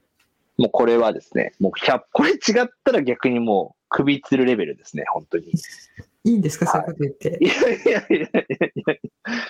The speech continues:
Speaker 1: や、もう間違いなく、いや、もうこれは自分のせいにするというか、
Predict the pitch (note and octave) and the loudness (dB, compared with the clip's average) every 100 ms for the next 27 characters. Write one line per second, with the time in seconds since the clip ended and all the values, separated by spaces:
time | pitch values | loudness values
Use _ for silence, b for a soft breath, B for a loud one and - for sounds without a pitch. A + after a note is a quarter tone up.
0 | B - F3+ E3+ D#3 - G3+ G3+ G3 G3 | B -2 2 2 0 0 0 2 2 0
1 | F3+ G#3+ G3+ A#2 - _ - C#3+ D#3 D3 | -2 0 0 0 -10 _ -2 0 0 0
2 | D#3+ E3 C#3 C3 C3 D3 D3+ C#3 D#3+ C#3 | 2 2 2 0 0 0 0 0 2 0
3 | G2+ - G2+ F#2+ D2+ - F2+ F2 - | -2 -2 -2 0 -4 -2 0 0 -4